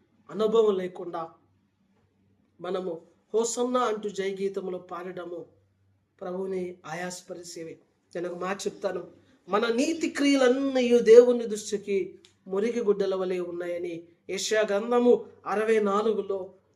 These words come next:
లేఖనం సెలవిస్తా ఉంది ప్రియులారా. Whatever the righteous things that we do in this world, అవన్నీ కూడా ప్రభు దృష్టికి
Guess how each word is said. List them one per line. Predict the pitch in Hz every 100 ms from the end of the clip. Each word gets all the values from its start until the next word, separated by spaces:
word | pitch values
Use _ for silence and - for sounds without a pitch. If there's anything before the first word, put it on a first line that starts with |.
| 170
లేఖనం | 202 208 196
సెలవిస్తా | 190 170 185 185 - 185
ఉంది | 175 170
ప్రియులారా. | 170 165 160 160 - _ _ _ _ _ _ _ _ _ _ _ _ _ 156
Whatever | 240 294 302 294
the | 247 277
righteous | 330 330 247 - 247
things | 208 -
that | 185 - 196
we | 185
do | 247 214
in | 196
this | 185 180 -
world, | 180 170 - _ _ _ _ _ _ _ _ _ _ _ _ _ _ _ _ _ _ _ _ -
అవన్నీ | 170 240 320 330 285
కూడా | 233 190
ప్రభు | 180 185 190 220
దృష్టికి | 180 - - - -